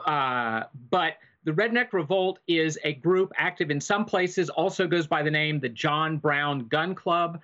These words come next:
If you know your Civil War history, of course, John Brown, shortly before the Civil War, uh, tried to have a violent revolt. There is a little bit of money that, you know, we're very good at tracing money going to the left and throughout the left. And we can find some places where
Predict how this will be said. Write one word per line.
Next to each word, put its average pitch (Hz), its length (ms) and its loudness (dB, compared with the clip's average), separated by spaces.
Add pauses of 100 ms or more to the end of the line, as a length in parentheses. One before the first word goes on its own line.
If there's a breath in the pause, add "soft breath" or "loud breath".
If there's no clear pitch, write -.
(140 soft breath)
If - 60 -20
you 147 80 0
know 143 60 0
your 127 160 0
Civil 143 320 -2
War 139 180 2
history, 165 460 0
of 156 80 -4
course, 151 280 0
John 139 300 0
Brown, 147 420 2
shortly 147 320 0
before 196 400 0
the 190 80 0
Civil 170 380 2
War, 165 360 2 (460)
uh, 139 200 0
tried 151 320 -2
to 147 80 0
have 143 220 0
a 139 60 -2
violent 147 400 -2
revolt. 147 600 0 (500)
There 214 140 4
is 226 160 2
a 185 80 2
little 214 380 0
bit 240 160 2
of 185 100 0
money 185 360 0
that, 151 180 -2
you 151 80 0
know, 135 40 -2
we're 214 160 2
very 247 200 0
good 180 180 -2
at 165 100 -8
tracing 165 520 -2
money 151 300 0
going 143 280 0
to 143 140 -6
the 123 80 -2
left 123 400 -2
and 117 120 -4
throughout 139 380 2
the 127 60 -6
left. 107 340 -2 (840)
And 147 120 2
we 233 100 4
can 254 160 0
find 190 300 0
some 214 280 0
places 156 600 0
where 143 360 0